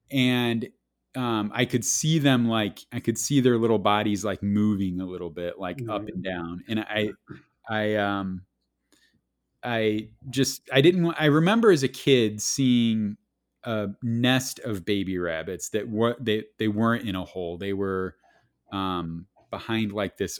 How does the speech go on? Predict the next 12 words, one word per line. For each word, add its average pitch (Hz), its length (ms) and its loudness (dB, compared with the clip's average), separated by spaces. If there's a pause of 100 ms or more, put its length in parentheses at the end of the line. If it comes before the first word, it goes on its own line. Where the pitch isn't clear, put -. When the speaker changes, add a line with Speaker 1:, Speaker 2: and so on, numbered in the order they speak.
Speaker 1:
old, 101 440 0
like, 90 320 -10 (720)
porch - 640 0
at 92 120 -6
the, 98 140 -4 (120)
a 95 60 -2
house 98 320 -4
across 95 380 -6
the - 80 -16
street. 104 420 -4 (580)
And, 104 460 -2 (260)
um, 95 600 -4